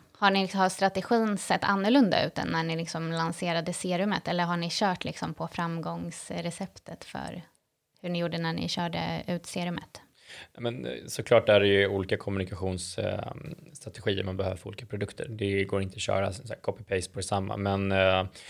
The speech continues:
Speaker 2: jag, jag tycker ändå att vi har hållit en ganska liknande linje för att ha en, ja, men, en coherence i, eh,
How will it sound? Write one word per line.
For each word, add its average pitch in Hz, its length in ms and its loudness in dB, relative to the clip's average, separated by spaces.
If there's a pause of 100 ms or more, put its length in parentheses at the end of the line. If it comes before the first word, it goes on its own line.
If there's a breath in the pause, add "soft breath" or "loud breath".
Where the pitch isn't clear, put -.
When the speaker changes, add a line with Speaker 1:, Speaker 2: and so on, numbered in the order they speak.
(200 loud breath)
Speaker 2:
jag, 117 300 4
jag 131 160 8
tycker 135 220 0
ändå 110 140 4
att 101 80 4
vi 104 60 4
har 104 80 6
hållit 104 220 2
en 101 80 0
ganska 104 680 4
liknande 95 480 -2
linje 90 360 0
för 95 120 -6
att 92 80 -2
ha 92 160 -2
en, 95 120 -8
ja, - 60 -10
men, 95 180 -8
en 98 80 -10
coherence 90 580 -2
i, 98 220 -4
eh, 92 120 -6